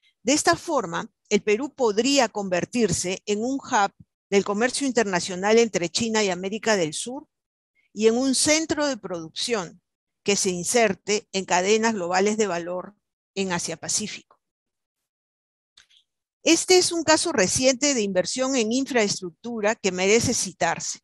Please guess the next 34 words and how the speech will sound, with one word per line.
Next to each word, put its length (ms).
Se 540
trata 360
del 180
puerto 360
de 140
Chancay, 640
situado 800
al 240
norte 560
de 140
la 100
capital 500
del 160
país, 540
que 140
es 140
una 220
gran 260
inversión 460
en 80
infraestructura 760
portuaria 720
que 140
se 140
realiza, 720
que 120
realiza 480
la 80
empresa 360
china 440
cosco 460
Shipping 480
Ports 540
Limited 600